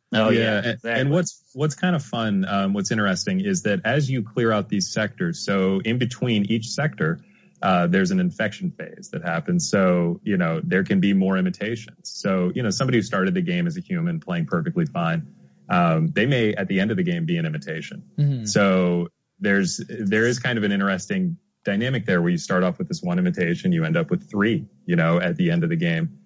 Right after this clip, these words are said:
Speaker 2: And you really don't know who's who at what point. I mean, you, you maybe have built complete trust in the person next to you, but every time a sector gets cleared, that trust just has to vanish because you really have no idea what's going on.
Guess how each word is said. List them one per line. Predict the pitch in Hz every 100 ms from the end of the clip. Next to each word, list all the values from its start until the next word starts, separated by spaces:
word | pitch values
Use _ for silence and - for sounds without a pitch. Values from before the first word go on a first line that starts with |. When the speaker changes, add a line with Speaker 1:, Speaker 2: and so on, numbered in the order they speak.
| _ _ -
Speaker 2:
And | 180
you | 180
really | 135 143
don't | 123 113 107
know | 104 98 95 92 _
who's | 110 98
who | 92 98 95
at |
what | 90 87 -
point. | - 135 80 78
I |
mean, | 85 85
you, | 87 -
you | 92
maybe | 90 104 107 104
have | 95 87
built | 95 95
complete | 95 113 110
trust | - 107 -
in | 92
the |
person | 82 95 - 85
next | 104 -
to | 90
you, | 82 80 _ _ _ _ -
but | 90
every | 101 107 110
time | 117 117 107
a | 92
sector | 123 120 95
gets | 87 76
cleared, | - 87 82 85 71 _ _ -
that | 90
trust | - 117 110 -
just | - 90 - _ _
has | - 101 -
to | 92
vanish | 90 87 - - -
because | 90 90 85
you | 82
really | 90 95 85
have | 87
no | 87 85
idea | 80 78 82
what's | 82 80
going | - 82 85
on. | 101 90 85 73